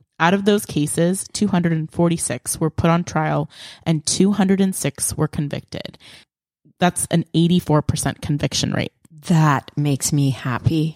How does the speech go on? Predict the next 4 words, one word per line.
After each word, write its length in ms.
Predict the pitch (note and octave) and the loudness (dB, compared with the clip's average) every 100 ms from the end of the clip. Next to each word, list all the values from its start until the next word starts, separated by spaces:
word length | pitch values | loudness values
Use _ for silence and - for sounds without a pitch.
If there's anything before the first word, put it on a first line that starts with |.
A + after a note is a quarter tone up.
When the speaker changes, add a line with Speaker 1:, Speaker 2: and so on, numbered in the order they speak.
| - | -12
Speaker 2:
Very, 680 | C#3+ D#3 D3 C#3+ C#3 C#3+ - _ | -4 0 2 2 2 2 -2 _
<laughs> 80 | |
very 800 | - D#3+ - E3+ D#3+ D3+ D3 D#3 _ | -4 -2 0 0 2 2 2 0 _
happy. 600 | - B2 - - - - | -4 -2 -2 -4 -6 -6